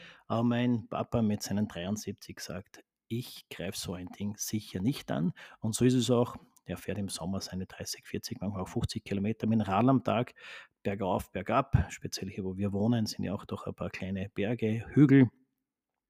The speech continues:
Und der fährt das, ohne abzusteigen. Sprich, das hält ihn fit. Und natürlich auch die Enkelkinder. Also Papa, alles Gute zu deinem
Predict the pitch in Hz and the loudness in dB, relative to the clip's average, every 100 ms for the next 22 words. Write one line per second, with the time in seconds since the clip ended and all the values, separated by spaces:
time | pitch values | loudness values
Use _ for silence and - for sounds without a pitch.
0 | - - 120 113 110 - - - - - | -20 -2 0 0 -4 -10 -20 -20 -20 4
1 | 151 156 156 156 160 139 - - 113 107 | 10 12 12 12 12 12 10 0 2 2
2 | 104 - _ _ _ _ _ - - - | 0 -6 _ _ _ _ _ 0 0 6
3 | 139 - - 110 113 113 110 110 - - | 6 6 2 2 4 2 2 0 -6 -20
4 | - - _ - - 113 - - - 101 | -20 -20 _ -12 -2 -2 -2 -12 -6 -4
5 | - 110 110 98 90 - 131 135 - _ | -2 -4 -4 -6 -8 0 0 -2 -16 _
6 | _ _ _ _ - 104 - 98 90 87 | _ _ _ _ -12 -8 -8 -10 -10 -10
7 | - - - - - 110 - 107 101 95 | -10 -12 -12 -8 -6 -6 -4 -4 -4 -8
8 | - - - - - - - - - - | -10 -12 -12 -10 -8 -6 -8 -8 -8 -8
9 | - 80 - 76 - 85 - | -8 -10 -10 -12 -12 -14 -14